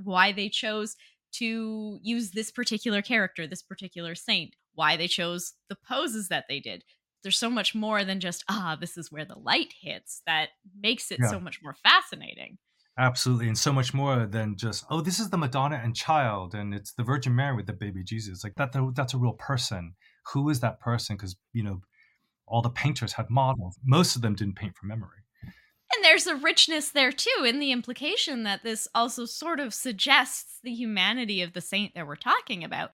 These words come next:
Speaker 2: Mm.
Speaker 1: We've lost a lot of that in at least the way the church hardline describes sainthood as these people who are pure and whatnot. But a lot of
Speaker 2: Perfect.
Speaker 1: them were real people who
Speaker 2: Mm.
Speaker 1: came to their faith or converted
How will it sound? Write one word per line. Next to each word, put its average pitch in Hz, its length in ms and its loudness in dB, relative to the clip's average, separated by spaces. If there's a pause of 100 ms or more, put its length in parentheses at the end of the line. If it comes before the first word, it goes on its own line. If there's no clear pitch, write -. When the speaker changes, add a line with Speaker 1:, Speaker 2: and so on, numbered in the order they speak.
(160)
Speaker 2:
Mm. 151 320 6 (160)
Speaker 1:
We've 226 240 -8
lost 277 460 6
a 262 40 0
lot 220 260 4
of 196 160 -4
that 185 320 6
in 240 160 -2
at 220 120 -2
least 220 240 -8
the 214 80 -8
way 196 180 -4
the 180 120 -14
church - 340 -6
hardline 180 720 0
describes 214 760 0
sainthood 165 640 -2
as 160 120 -14
these 175 140 -18
people 175 260 -16
who 160 100 -14
are 160 100 -6
pure 156 400 -14
and 170 120 -18
whatnot. 180 340 -6
But 208 120 -8
a - 80 -2
lot 147 320 8
of - 60 0
Speaker 2:
Perfect. 247 120 -10
Speaker 1:
them 220 220 0
were 202 300 -2
real 233 560 2
people 208 800 -2
who 220 200 -4
Speaker 2:
Mm. 180 280 8 (340)
Speaker 1:
came 277 360 6
to 226 280 -8
their 190 200 -4
faith 185 360 -2
or 180 100 -8
converted 180 720 -6